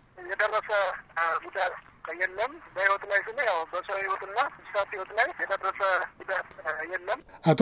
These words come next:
Speaker 2: ብዙነህ ጨምረው እንዳብራሩልኝ ጎርፉ በእርሻ ማሳዎችም ላይ ተኝቷል። በጠቅላላም ጎርፉ ያጥለቀለቀው ቦታ አምስት ሺህ ሁለት መቶ አስራ ሁለት ሄክታር እንደሆነና በእንስሳትም ላይ አደጋ ደቅኖ እንደነበረ ተናግረዋል። ከዚህ ውስጥ ግን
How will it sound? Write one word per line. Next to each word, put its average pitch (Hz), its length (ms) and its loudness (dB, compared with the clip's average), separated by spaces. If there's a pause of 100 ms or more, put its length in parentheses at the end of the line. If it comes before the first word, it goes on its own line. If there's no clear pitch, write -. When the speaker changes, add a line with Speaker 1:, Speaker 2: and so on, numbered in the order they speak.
Speaker 2:
ብዙነህ 185 340 8
ጨምረው 156 420 10
እንዳብራሩልኝ 139 720 8
ጎርፉ 156 320 10 (540)
በእርሻ 170 420 10
ማሳዎችም 143 560 8
ላይ 123 140 10
ተኝቷል። 127 520 8 (360)
በጠቅላላም 160 680 8
ጎርፉ 175 320 10
ያጥለቀለቀው 131 720 10
ቦታ 143 240 10 (580)
አምስት 151 440 8
ሺህ 175 240 6
ሁለት 160 240 10
መቶ 139 260 10
አስራ 139 240 8
ሁለት 135 320 8
ሄክታር 135 360 8
እንደሆነና 135 440 10 (520)
በእንስሳትም 151 680 8
ላይ 180 180 12 (240)
አደጋ 170 280 10 (140)
ደቅኖ 151 300 8
እንደነበረ 120 520 8
ተናግረዋል። 131 540 8 (180)
ከዚህ 151 320 10
ውስጥ 165 280 8
ግን 175 180 12